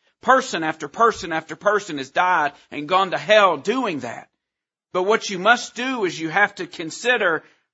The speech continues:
this truth that's been given and think about yourself right now before God. Where do you stand right now? You, your life could be over before I say amen and we leave.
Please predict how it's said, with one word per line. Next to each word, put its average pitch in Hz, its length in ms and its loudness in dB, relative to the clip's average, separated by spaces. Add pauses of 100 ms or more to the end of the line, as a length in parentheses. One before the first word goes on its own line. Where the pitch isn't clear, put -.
(300)
this 170 400 0
truth 240 440 -2
that's 151 180 -10
been 165 260 -8
given 196 320 0
and 143 180 -8
think 233 280 -6
about 160 400 0
yourself 160 680 -2 (380)
right 208 460 0
now 190 400 -2
before 147 380 -10
God. 165 360 -6 (540)
Where 233 300 4
do 233 100 -6
you 208 160 -6
stand 180 500 -8
right 196 400 0 (160)
now? 165 500 -8 (380)
You, 247 140 0 (1200)
your 262 220 -4
life 240 320 6
could 190 120 -2
be 190 180 2
over 196 260 6
before 160 360 0
I 151 120 0
say 147 260 -6
amen 151 540 -4
and 117 120 -12
we 127 120 -8
leave. 151 280 -14